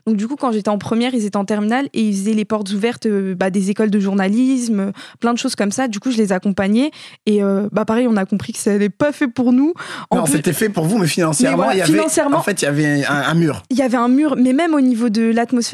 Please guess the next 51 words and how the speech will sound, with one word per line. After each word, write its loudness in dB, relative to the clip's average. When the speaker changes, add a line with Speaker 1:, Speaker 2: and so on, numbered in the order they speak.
Speaker 1:
je -2
me, 0
enfin, -4
j'ai -4
un -2
sou-, -8
un 0
très -2
mauvais 2
souvenir 0
de 0
Sciences -2
Po 0
Paris. 0
On, 0
on 2
a 2
visité 0
avec 0
un 0
groupe -2
d'étudiants, 0
et 2
en 2
fait, -4
il 2
y 2
a 2
une 4
des 0
étudiantes, -2
euh, -2
qui -4
nous 2
faisait 0
visiter -4
le -4
truc. -6
Elle 2
nous 0
a 2
fait -4
comprendre -2
un -2
truc -14
trop -2
bizarre 0
en 0
nous 2
lâchant, -2
euh... -4